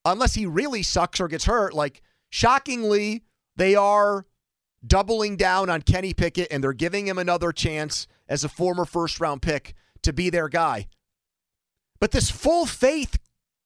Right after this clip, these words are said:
sentence or, uh, quote that went viral yesterday that was posted everywhere,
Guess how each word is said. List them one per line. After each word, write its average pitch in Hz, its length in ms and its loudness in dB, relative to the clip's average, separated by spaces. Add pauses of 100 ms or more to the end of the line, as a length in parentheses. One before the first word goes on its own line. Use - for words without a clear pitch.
(340)
sentence 185 640 0
or, 147 320 -2 (220)
uh, 139 160 2
quote 226 480 2 (580)
that 202 160 4
went 220 160 2
viral 208 560 2
yesterday 160 500 -2
that 165 160 -4
was 156 140 -4
posted 247 420 0
everywhere, 135 600 -2